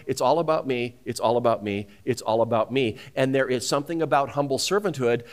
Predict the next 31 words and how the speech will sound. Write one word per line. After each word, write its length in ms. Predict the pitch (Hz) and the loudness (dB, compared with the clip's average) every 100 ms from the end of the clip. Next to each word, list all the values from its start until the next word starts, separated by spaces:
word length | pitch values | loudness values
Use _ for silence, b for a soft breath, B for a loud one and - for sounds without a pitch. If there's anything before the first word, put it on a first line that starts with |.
| B | B
that 100 | 120 | -6
just 260 | 113 147 - | 0 0 0
goes, 260 | 123 117 B - | 0 -2 B -8
"It's 180 | 107 127 | -6 -2
not 200 | 131 165 | 0 0
all 160 | 151 | 0
about 260 | 139 131 127 | 0 0 0
me, 220 | 139 135 B | -4 -6 B
it's 180 | 139 - | -6 -4
not 200 | 135 143 | -2 0
all 120 | 139 | 0
about 300 | 123 147 - | 0 0 -2
me, 220 | 151 151 B | -4 -4 B
it's 200 | 143 135 | -4 -4
not 160 | 135 135 | -4 -2
all 120 | 127 | -2
about 280 | 135 135 123 | 0 -2 -2
me." 240 | 160 120 98 - _ _ - _ _ _ _ _ _ _ _ B B B B | -4 -6 -10 -18 _ _ -20 _ _ _ _ _ _ _ _ B B B B
Let 80 | 165 | -4
me 40 | 156 | 0
put 160 | 160 | 0
it 60 | 156 | 0
this 180 | 156 147 | 0 0
way. 200 | 127 120 B - | 0 -2 B -2
Humble 320 | 185 180 170 | 0 0 0
servanthood 720 | - 190 180 170 - 131 135 B B | -2 0 0 -2 -2 -2 -2 B B
is 180 | 147 139 | -2 -2
anti-arrogance 960 | - 156 175 - 147 139 131 147 123 110 | -2 -4 -2 -2 -2 -2 -2 -2 -4 -8
training. 380 | - 110 117 - - - - - - _ _ - - - - - - - - - _ _ _ - - - - - - b b b b b _ | -8 -8 -8 -10 -18 -20 -20 -20 -20 _ _ -20 -20 -20 -20 -20 -20 -20 -20 -20 _ _ _ -20 -20 -20 -20 -20 -20 b b b b b _
Showing 560 | - - 190 190 202 185 | -10 -2 2 2 2 2
up 320 | 185 190 | 0 -2